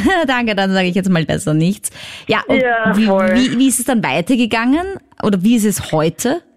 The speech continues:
Speaker 2: Ich war immer wieder verknallt in Mädels, aber die waren sehr burschikos immer, die waren sehr männlich
Speaker 1: Mhm.
Speaker 2: oder haben irgendwie solche J-Rock-Stars, auf die ich gestanden bin, eher ähnlich geschaut,
Speaker 1: Mhm.
Speaker 2: weil das waren eh immer so Männer, die voll geschminkt waren.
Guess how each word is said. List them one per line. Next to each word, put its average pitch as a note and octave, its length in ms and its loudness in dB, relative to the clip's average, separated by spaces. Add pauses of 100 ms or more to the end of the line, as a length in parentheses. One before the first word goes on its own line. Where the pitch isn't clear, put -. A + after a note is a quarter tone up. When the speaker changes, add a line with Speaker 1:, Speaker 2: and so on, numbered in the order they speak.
(140)
Speaker 2:
Ich B3+ 240 2 (160)
war G3+ 440 0
immer B3+ 420 2
wieder C4+ 480 0
verknallt G#3 600 -2
in B3+ 240 2
Mädels, A3+ 420 0
aber A3+ 220 -2
die A3+ 180 0
waren G#3+ 320 -2
sehr B3+ 140 0
burschikos A#3 720 -2
immer, G3+ 260 0
die F#3+ 140 0
waren G#3 220 -2
sehr A3+ 100 -2
männlich G3+ 460 0 (320)
Speaker 1:
Mhm. D#3+ 120 2
Speaker 2:
oder G#3+ 200 0
haben A3+ 240 0
irgendwie A3+ 360 0
solche A3+ 220 0
J-Rock-Stars, G3 1000 -2
auf F#3 160 -4
die - 80 -2
ich F#3 100 2
gestanden F#3 420 -4
bin, F#3+ 200 0
eher F#3 180 2
ähnlich F3+ 340 -2
geschaut, F#3+ 300 -2 (220)
Speaker 1:
Mhm. E3+ 280 2
Speaker 2:
weil F#3+ 120 -2
das G3 160 -4
waren G3 160 -2
eh G#3+ 140 2
immer G#3 200 0
so G3+ 80 0
Männer, F#3 300 0
die G3 100 2
voll G3+ 160 -4
geschminkt G#3 460 -2
waren. G3+ 260 -2